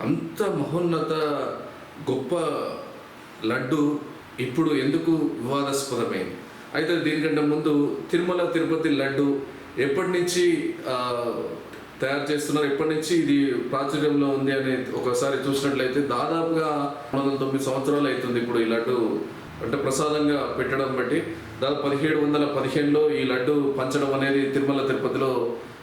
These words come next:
ఆ, మొదలు పెట్టడం జరిగింది. దాని తర్వాత పద్దెనిమిది వందల మూడులో ఈ మద్రాసు ప్రభుత్వం ఏదైతే ఉందో అది తీపి బూందీ అంటూ ఒక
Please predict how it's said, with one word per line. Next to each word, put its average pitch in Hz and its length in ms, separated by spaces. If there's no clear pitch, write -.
ఆ, 104 40
మొదలు 120 360
పెట్టడం 131 360
జరిగింది. 123 500
దాని 131 220
తర్వాత 151 600
పద్దెనిమిది 160 420
వందల 143 140
మూడులో 139 580
ఈ 127 80
మద్రాసు 160 440
ప్రభుత్వం 151 340
ఏదైతే 139 320
ఉందో 135 220
అది 139 400
తీపి 170 380
బూందీ 151 480
అంటూ 135 320
ఒక 123 600